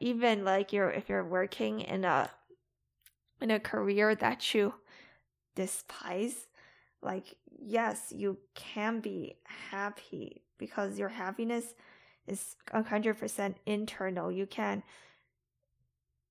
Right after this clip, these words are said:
you can, like, work, if you're, okay, if you're, let's just use a career example. If you are working in a career you don't like,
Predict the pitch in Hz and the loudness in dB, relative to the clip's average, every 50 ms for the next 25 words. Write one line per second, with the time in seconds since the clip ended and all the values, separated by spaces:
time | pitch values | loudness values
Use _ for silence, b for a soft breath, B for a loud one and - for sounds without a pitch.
0 | _ _ _ _ _ _ _ - - - - - 226 220 208 202 190 185 190 190 | _ _ _ _ _ _ _ -18 -18 -10 -6 -2 0 2 2 2 0 -2 -2 -2
1 | 185 185 - - - - - - - - - - - 196 190 214 220 220 B B | -2 -4 -6 -10 -14 -14 -14 -14 -14 -16 -8 -2 0 2 2 2 2 0 B B
2 | B B B B B B B B - - - - 240 214 - 262 269 277 226 226 | B B B B B B B B -10 -8 -2 0 4 4 6 6 6 6 4 4
3 | 226 302 311 294 - - - - 240 254 - 294 277 - 247 240 240 226 - - | 4 4 4 2 2 0 -4 -6 -4 -2 -2 -2 -2 -2 -4 -4 -4 -4 -4 -4
4 | - 180 160 - 190 208 208 - 254 233 233 262 - 311 302 302 - B B B | -4 -2 -2 0 0 -2 -2 0 0 0 0 0 -2 -2 -2 -2 -4 B B B
5 | B B B B B B - 220 - - 240 226 - - - 131 165 202 208 214 | B B B B B B -2 -2 -2 0 -2 0 0 0 0 0 2 2 2 2
6 | 226 226 226 - 262 240 247 - - - 226 226 226 233 - b b b b b | 2 0 0 -2 -4 -6 -6 -8 -6 -4 -4 -4 -4 -4 -8 b b b b b
7 | b - - - 226 208 214 220 226 233 226 220 220 233 233 233 233 - - 254 | b -8 -6 -4 -2 0 2 2 2 4 2 2 2 2 2 0 0 2 2 2
8 | 254 262 | 2 0